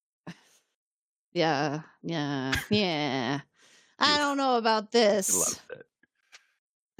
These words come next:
Speaker 1: So how have you guys been? We, uh, we, we missed last week because it was a New Year's extravaganza, and, uh, now we're here again. We're back. We're back to talk about Star Trek: The Next Generation.
Speaker 2: Yeah.
Speaker 1: So you guys,
Speaker 2: This
Speaker 1: have you, have
Speaker 2: is
Speaker 1: you guys been?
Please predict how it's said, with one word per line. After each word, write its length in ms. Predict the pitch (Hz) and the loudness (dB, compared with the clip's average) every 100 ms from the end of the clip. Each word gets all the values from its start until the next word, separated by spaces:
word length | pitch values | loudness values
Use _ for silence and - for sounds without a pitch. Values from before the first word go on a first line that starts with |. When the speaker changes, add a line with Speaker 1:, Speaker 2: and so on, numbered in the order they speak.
| 330 - | -8 0
Speaker 1:
So 80 | 339 | 2
how 60 | |
have 100 | 311 | 4
you 100 | 294 | 2
guys 200 | 254 254 | 2 2
been? 260 | - 208 190 | 2 2 4
We, 140 | 220 | 4
uh, 180 | 208 196 | 6 6
we, 200 | 196 208 | 4 2
we 260 | - 214 202 | 2 0 4
missed 320 | 220 247 - | 4 2 2
last 280 | 226 202 240 | 2 2 0
week 200 | 226 - | -2 -2
because 260 | 214 208 | 0 2
it 60 | 190 | 4
was 160 | 190 | 4
a 80 | 180 | 4
New 160 | 175 208 | 4 4
Year's 560 | 196 175 170 175 - - _ _ - | 4 4 4 0 -4 -8 _ _ -6
extravaganza, 1200 | - 240 233 233 220 254 226 208 175 190 190 208 _ _ _ _ _ - | 0 2 2 0 4 4 4 2 2 4 2 -2 _ _ _ _ _ 0
and, 440 | 190 185 180 175 | 2 4 2 2
uh, 160 | 180 180 | 0 0
now 140 | 214 | 0
we're 80 | 240 | 0
here 160 | 302 | 2
again. 260 | 208 147 156 | 0 0 -2
We're 80 | 160 | -2
back. 320 | 190 190 - _ - | -4 -6 -10 _ -4
We're 60 | |
back 180 | 180 175 - | -2 -2 -4
to 40 | |
talk 220 | - 170 | -4 -4
about 240 | 170 220 - | -2 -4 -2
Star 240 | - 165 | -4 -4
Trek: 340 | - 175 - _ _ 180 | -4 -8 -10 _ _ -4
The 60 | |
Next 180 | 170 - | -4 -2
Generation. 560 | 170 165 160 - 202 254 _ _ _ _ _ _ _ _ _ _ _ _ _ _ _ _ _ _ _ _ 104 | -2 0 -2 -2 -2 -4 _ _ _ _ _ _ _ _ _ _ _ _ _ _ _ _ _ _ _ _ -4
Speaker 2:
Yeah. 240 | 95 165 | -2 0
Speaker 1:
So 100 | 185 | 0
you 180 | 165 151 | 0 0
guys, 200 | 160 156 | 0 2
Speaker 2:
This 60 | 170 | 2
Speaker 1:
have 100 | 170 | 2
you, 100 | 160 | 2
have 100 | 180 | 0
Speaker 2:
is 60 | |
Speaker 1:
you 60 | 180 | 2
guys 160 | 196 202 | 0 2
been? 260 | 285 165 | 0 0